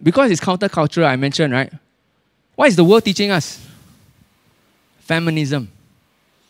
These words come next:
That's why when I talk to this about with my kids, uh, wow, they all react one, no? "How can submit to husband? Are you crazy?" Yeah, yeah, yeah.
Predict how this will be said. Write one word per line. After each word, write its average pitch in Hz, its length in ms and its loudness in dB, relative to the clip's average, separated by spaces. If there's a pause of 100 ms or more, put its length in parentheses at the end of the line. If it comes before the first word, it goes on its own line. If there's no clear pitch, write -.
(240)
That's 165 120 -2
why 277 100 0
when 202 120 0
I 160 40 0
talk - 260 -4
to 156 60 0
this 180 180 -2
about 123 400 -2
with 131 160 -4
my 135 140 -2
kids, - 260 -6
uh, 127 80 -2
wow, 185 140 0
they 160 100 -2
all 233 160 0
react 165 240 4
one, 156 160 -2
no? 135 140 -2 (1500)
"How 415 240 -6
can 427 880 -2
submit 370 640 -4
to 330 400 0 (560)
husband? 330 480 -10
Are 240 100 -6
you 370 140 -2
crazy?" 330 640 -6 (1800)
Yeah, 226 160 -6
yeah, 202 180 -2
yeah. 170 180 -6